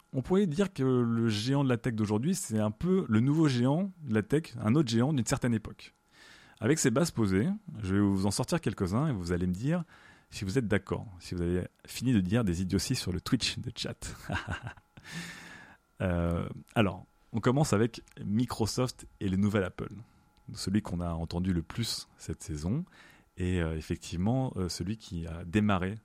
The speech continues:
cette émission. Euh, c'est intéressant, c'est intéressant de savoir que Microsoft est le nouvel Apple. Alors,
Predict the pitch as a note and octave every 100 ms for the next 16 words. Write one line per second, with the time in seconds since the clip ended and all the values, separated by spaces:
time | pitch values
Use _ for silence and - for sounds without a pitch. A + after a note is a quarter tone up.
0 | - F#2+ - G2 - - _ _ - -
1 | - _ G2+ G2 F#2+ G#2+ - - A2 G#2+
2 | B2 B2 A2 - - G2+ F#2+ A2 G#2+ C3+
3 | A2 G2+ G2+ B2 - - G#2 A#2+ - -
4 | - _ _ G2+ G2 A2 - C3 G2+ F#2+
5 | G#2 G2 G2 F2 F#2+ F#2 _ - F2+ F2+